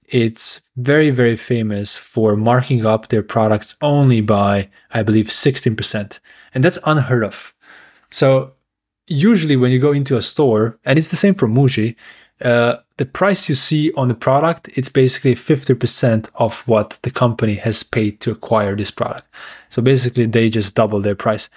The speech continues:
And Costco only applies fifteen percent on top. But despite that, um, they are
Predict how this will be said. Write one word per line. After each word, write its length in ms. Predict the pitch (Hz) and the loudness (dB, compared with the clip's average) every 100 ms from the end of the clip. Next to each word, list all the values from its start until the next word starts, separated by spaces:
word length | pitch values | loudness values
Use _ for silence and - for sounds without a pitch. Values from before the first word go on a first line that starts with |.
| - _ - | -20 _ -8
And 140 | 117 | -4
Costco 640 | - 139 - - 120 120 - | -2 -2 -2 0 4 4 2
only 460 | 139 143 127 120 | 2 4 4 2
applies 500 | 110 - 110 110 - | 0 2 2 2 -2
fifteen 520 | - - 160 - 120 | -4 -4 -4 0 -2
percent 360 | 107 104 117 107 | 0 -2 0 -2
on 60 | 101 | 0
top. 420 | 117 208 - _ _ _ - - - - | -2 -2 -6 _ _ _ -20 -20 -20 -6
But 140 | 113 | -4
despite 480 | 117 - - 165 160 | -2 -4 -2 -2 0
that, 440 | 127 110 110 - - - _ _ - | 0 0 0 -6 -18 -20 _ _ -6
um, 680 | 117 107 107 107 107 107 - _ _ _ _ | 0 2 2 2 -2 -4 -10 _ _ _ _
they 200 | 131 120 | 0 2
are 400 | 117 110 113 - | 4 2 0 -6